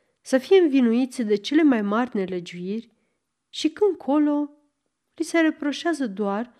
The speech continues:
că nu au făcut fapte bune,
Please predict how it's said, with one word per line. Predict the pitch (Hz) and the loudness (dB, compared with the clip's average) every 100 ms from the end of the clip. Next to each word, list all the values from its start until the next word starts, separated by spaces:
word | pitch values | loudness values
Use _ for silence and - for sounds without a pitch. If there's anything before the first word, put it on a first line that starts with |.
| _ _ _ _ _ _ _ | _ _ _ _ _ _ _
că | - | -4
nu | 349 | -2
au | 370 | -4
făcut | 330 311 311 294 | -2 -2 -2 -6
fapte | - 294 294 - | -2 -2 -2 -6
bune, | 226 202 196 175 170 | -6 -6 -8 -8 -12